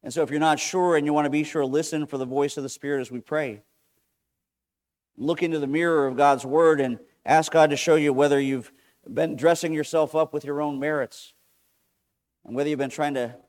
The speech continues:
hang pretty bows on a rotting corpse and pretending you're dressed to the nines when you look like Skid Row from God's perspective. Or are you dressed in Christ this morning and washed in the blood of the Lamb?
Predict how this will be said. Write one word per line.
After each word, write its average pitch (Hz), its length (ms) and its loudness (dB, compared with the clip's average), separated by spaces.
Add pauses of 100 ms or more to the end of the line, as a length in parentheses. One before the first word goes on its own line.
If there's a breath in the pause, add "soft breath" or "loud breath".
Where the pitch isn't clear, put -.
(260)
hang 151 340 -4
pretty 151 240 -4
bows 139 420 0
on 123 120 -2
a 123 60 -6
rotting 135 340 -2
corpse 135 500 -6
and 107 220 -12
pretending 139 440 -6
you're 120 120 -8
dressed 127 320 -6
to 131 80 -12
the 127 80 -6
nines 127 440 -8
when 107 300 -14 (320)
you 123 100 -6
look 127 200 -4
like 117 180 0
Skid 127 280 -6
Row 120 260 0
from 110 240 -10
God's 107 240 -2
perspective. 95 640 -12 (1080)
Or 127 160 0
are 127 80 6
you 120 140 -4
dressed 127 640 -2 (100)
in 120 140 -10
Christ 120 360 -2
this - 180 -18
morning 95 260 -18 (840)
and 117 160 -8
washed 127 340 -2
in 117 80 -8
the 113 80 -8
blood 113 220 -6
of 104 80 -12
the 101 60 -12
Lamb? 98 300 -14